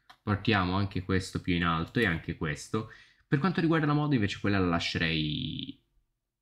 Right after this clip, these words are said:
in pace. Ah, fantastico, c'è anche una classifica delle, delle migliori corti. La nostra corte è ventunesima.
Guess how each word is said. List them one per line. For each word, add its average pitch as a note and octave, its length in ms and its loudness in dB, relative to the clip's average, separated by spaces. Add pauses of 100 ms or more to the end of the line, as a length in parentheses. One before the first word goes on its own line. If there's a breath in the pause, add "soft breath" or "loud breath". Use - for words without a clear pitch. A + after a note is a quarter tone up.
(440)
in F#2 220 -2
pace. D#2 460 -6 (380 loud breath)
Ah, C#3+ 520 0
fantastico, B2 540 0
c'è A#2+ 140 2
anche A2 140 0
una A#2 120 2
classifica A#2 540 0
delle, G2+ 460 2
delle G2 200 4
migliori G#2 600 2
corti. E2+ 640 -4
La G2 100 0
nostra A2 240 -4
corte D3 260 0
è F2 40 2
ventunesima. E2+ 720 -2